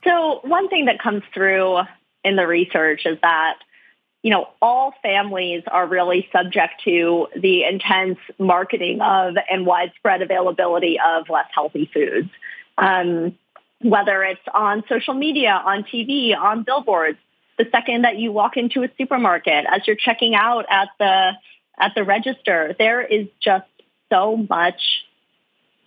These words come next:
processed, less healthy food available, especially compared to healthier, fresh, unprocessed products.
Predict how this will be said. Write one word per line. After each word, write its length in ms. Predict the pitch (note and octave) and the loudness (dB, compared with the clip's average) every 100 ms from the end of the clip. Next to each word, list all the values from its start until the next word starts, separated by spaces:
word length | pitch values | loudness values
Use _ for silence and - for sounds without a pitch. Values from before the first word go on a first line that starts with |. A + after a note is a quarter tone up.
| - | -6
processed, 720 | - F#3+ G#3 - G3+ G3 G3 _ - - - | 0 2 0 -2 0 2 0 _ -20 -18 -4
less 240 | F#3 E3+ - | 2 2 0
healthy 420 | A3+ G3 G#3 G3 - | -2 -2 0 -4 0
food 300 | E3+ E3+ F3 | 2 2 2
available, 720 | E3 D#3+ E3+ G#3+ D3 E3+ E3+ | 2 2 2 0 0 0 -2
especially 500 | - - B3 - A#3 | -2 -2 0 0 0
compared 540 | C#4 A3+ A3 G3 G#3 | 2 0 2 0 0
to 320 | - F3+ E3 E3+ _ _ _ - | 0 2 0 -2 _ _ _ -4
healthier, 600 | B3 A3 A#3+ G#3+ G#3 G#3 - | -2 -2 0 0 2 0 0
fresh, 340 | G3+ G3 G3 - - - | 2 2 0 -6 -12 -8
unprocessed 640 | F#3 G#3 F#3+ F3 G3 F3 - | -6 -2 0 0 0 -4 0
products. 460 | E3+ E3 D3 - | 0 2 -2 -6